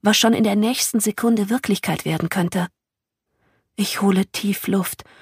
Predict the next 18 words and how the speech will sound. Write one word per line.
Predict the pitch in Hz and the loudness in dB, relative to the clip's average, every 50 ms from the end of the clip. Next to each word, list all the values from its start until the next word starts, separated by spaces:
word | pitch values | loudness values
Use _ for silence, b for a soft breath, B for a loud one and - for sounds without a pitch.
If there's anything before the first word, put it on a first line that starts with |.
| b b b b | b b b b
spüre, | b - - 220 226 208 202 202 180 | b -2 2 2 2 2 2 0 -2
wie | 185 196 | 0 0
sich | 196 - 202 - - | 0 -2 -2 0 0
mein | 202 190 - | 0 0 0
Innerstes | - - - - 214 202 196 - - 202 - | -2 -2 0 0 2 2 0 -2 -2 -4 -6
verkrampft, | - - 190 - - - - 226 226 208 - - - - b b b b b b b b b b b b | -4 -6 -6 -6 -4 -2 0 2 2 0 -2 -6 -10 -14 b b b b b b b b b b b b
weil | 220 202 202 | 2 2 2
ich | 220 - | 0 -2
trotz | - - - 247 262 - - - | -2 -2 0 0 0 0 0 0
allem, | - 214 233 247 233 208 196 | 2 4 4 6 4 4 4
was | 202 208 - - | 2 2 0 0
zwischen | - - 226 220 - - | -2 -2 -2 0 0 0
uns | - 202 214 - | 0 0 0 0
vorgefallen | - - 240 240 - 226 - - 214 202 196 185 - - | 0 -2 -2 0 0 -2 -4 -2 0 2 2 2 2 0
ist, | - 202 - - | 0 -2 -2 0
noch | - 214 208 - | 0 -2 0 0
etwas | - 226 - - 220 220 - | -4 -4 -2 -2 -2 -2 0
empfinde | - 214 202 - - 262 254 254 233 190 180 | -2 -2 -2 0 2 4 4 4 4 2 0